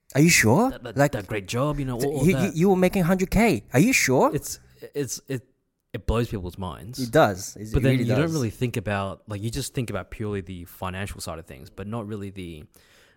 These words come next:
Speaker 2: um, sort of the, the human side of things. Like, maybe the guy or guy or girl didn't wanna do what they were doing to earn a hundred K. Maybe they don't mind earning a bit less to do something they enjoy.
Speaker 1: That's right.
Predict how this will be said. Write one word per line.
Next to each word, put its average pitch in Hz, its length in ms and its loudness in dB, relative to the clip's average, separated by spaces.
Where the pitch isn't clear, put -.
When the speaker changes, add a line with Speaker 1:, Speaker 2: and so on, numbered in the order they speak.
Speaker 2:
um, 90 400 -10
sort 135 140 -4
of 101 60 -8
the, 95 260 -6
the - 100 -18
human 151 320 -6
side 82 220 -10
of - 80 -16
things. - 300 -20
Like, 90 220 -14
maybe 98 340 -6
the 98 120 -10
guy 95 380 -8
or 92 160 -12
guy 85 160 -8
or 85 60 -16
girl 90 300 -10
didn't 107 260 -4
wanna 135 140 -10
do 90 420 -10
what 87 140 -12
they 87 80 -10
were 82 80 -10
doing 71 420 -14
to - 140 -18
earn 92 140 -12
a 90 40 -16
hundred 87 220 -18
K. - 200 -16
Maybe 104 240 -10
they 104 380 -10
don't 101 180 -6
mind 117 260 -6
earning 101 180 -8
a 90 40 -14
bit 87 140 -12
less 90 180 -10
to - 60 -16
do 98 100 -8
something 90 200 -10
they 87 120 -12
enjoy. 64 460 -16
Speaker 1:
That's - 180 -14
right. 226 160 -8